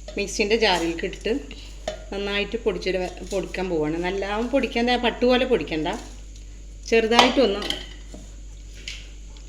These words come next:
ദാ ഈ പരുവത്തിൽ പൊടിച്ചെടുക്കണം. നമ്മൾക്കൊരു പാത്രത്തിലേക്ക്, ഒട്ട ഇതേപോലെ ബാക്കിയുള്ളതും കൂടെ പൊടിച്ചിട്ട് വരാം. അപ്പോൾ നമ്മളിത്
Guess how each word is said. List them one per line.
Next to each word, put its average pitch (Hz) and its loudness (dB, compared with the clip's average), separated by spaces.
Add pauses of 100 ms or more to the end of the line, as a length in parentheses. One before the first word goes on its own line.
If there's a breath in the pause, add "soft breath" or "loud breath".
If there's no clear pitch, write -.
(920)
ദാ 190 0 (140)
ഈ - 6 (100)
പരുവത്തിൽ 190 2
പൊടിച്ചെടുക്കണം. 151 -2 (1300)
നമ്മൾക്കൊരു 196 2
പാത്രത്തിലേക്ക്, 165 0 (200)
ഒട്ട 160 -4
ഇതേപോലെ 220 6
ബാക്കിയുള്ളതും 180 6
കൂടെ 180 4 (920)
പൊടിച്ചിട്ട് 170 2
വരാം. 175 4 (1800 loud breath)
അപ്പോൾ 247 -2
നമ്മളിത് 240 4